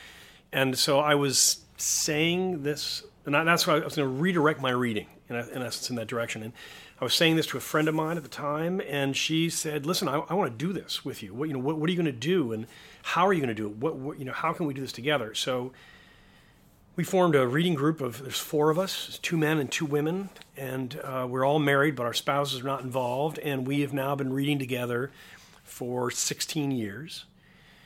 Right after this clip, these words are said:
And so we read a book a month, and we target these kinds of books that are rich enough to have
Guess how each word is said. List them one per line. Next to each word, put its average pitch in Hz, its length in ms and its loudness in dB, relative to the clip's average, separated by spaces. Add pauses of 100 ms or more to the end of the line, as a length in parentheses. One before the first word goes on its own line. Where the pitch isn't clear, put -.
(140)
And 120 100 -8
so - 140 -2
we 127 80 -4
read 143 240 2
a 120 40 4
book 131 240 -2
a 147 40 -2
month, 139 540 -2 (360)
and 135 480 -2
we 127 340 0
target 160 600 4
these 117 160 -8
kinds 123 380 -6
of 107 100 -10
books 110 320 -8
that 127 220 -10
are 135 200 -2
rich 123 240 -2
enough 113 280 -4
to 120 100 -12
have 110 460 -6